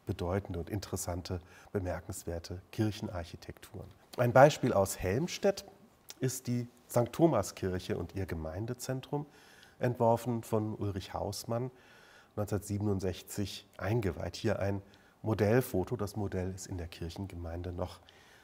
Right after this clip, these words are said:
erhalten. Auch hier sofort erkennbar, es geht um, ja, Skulpturales. Es geht darum, ähm, in dieser Stadtlandschaft, auch dort eine, allerdings in den fünfziger Jahren schon entstandene Großsiedlung, äh, auch dort einen,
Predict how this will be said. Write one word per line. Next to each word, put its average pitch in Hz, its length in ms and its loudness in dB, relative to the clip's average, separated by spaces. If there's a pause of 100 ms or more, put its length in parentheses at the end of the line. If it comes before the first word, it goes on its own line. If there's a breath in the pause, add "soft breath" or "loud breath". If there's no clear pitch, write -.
(120)
erhalten. 107 520 2 (1900 loud breath)
Auch 131 140 6
hier 147 320 8
sofort 123 360 0
erkennbar, 120 520 2
es - 100 -4
geht 113 180 0
um, 104 360 -4 (260)
ja, 104 220 -4
Skulpturales. 107 880 2
Es - 160 -6
geht 113 220 0
darum, 107 340 4 (420 loud breath)
ähm, 101 420 0 (140)
in 131 300 2
dieser 98 280 -2
Stadtlandschaft, 113 840 2
auch - 100 -2
dort 110 440 2
eine, 101 300 0
allerdings 92 340 -4
in 98 60 -4
den 90 100 -4
fünfziger 123 500 -4
Jahren 98 260 0
schon 98 160 -10
entstandene 95 680 -4 (240 loud breath)
Großsiedlung, 104 840 -2 (560 loud breath)
äh, - 380 -8
auch - 140 -2
dort 117 300 2
einen, 101 340 0